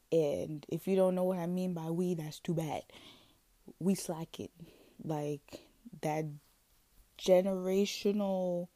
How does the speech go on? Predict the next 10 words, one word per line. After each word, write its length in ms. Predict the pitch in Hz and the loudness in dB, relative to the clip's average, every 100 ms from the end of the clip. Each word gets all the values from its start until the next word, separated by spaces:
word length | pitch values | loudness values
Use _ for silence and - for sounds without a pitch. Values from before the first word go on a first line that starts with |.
| _ _ _ _ _ _ _ _ _ _ - | _ _ _ _ _ _ _ _ _ _ -12
wealth, 840 | 151 165 175 196 208 - - - - - _ _ 156 | -2 0 2 2 0 -6 -16 -16 -18 -20 _ _ -6
that 300 | 160 156 - | -2 0 -2
accumulate, 680 | 170 - 214 175 185 196 - _ | -4 0 2 2 -2 -4 -8 _
accumulation. 1600 | 175 175 _ - 233 233 226 208 196 202 220 - - 220 220 233 - _ - - - - _ _ _ _ - | -2 -2 _ -2 4 6 6 2 2 2 0 -4 -4 -4 -2 -6 -10 _ -6 -4 -4 -8 _ _ _ _ -10
I 80 | 170 | -10
cannot 360 | - 165 165 | -8 -6 -6
stress 320 | - 160 156 | -6 -8 -6
it 120 | 160 156 | -8 -6
enough, 200 | 156 151 _ | -8 -10 _
bro. 320 | 156 151 151 | -6 -4 -6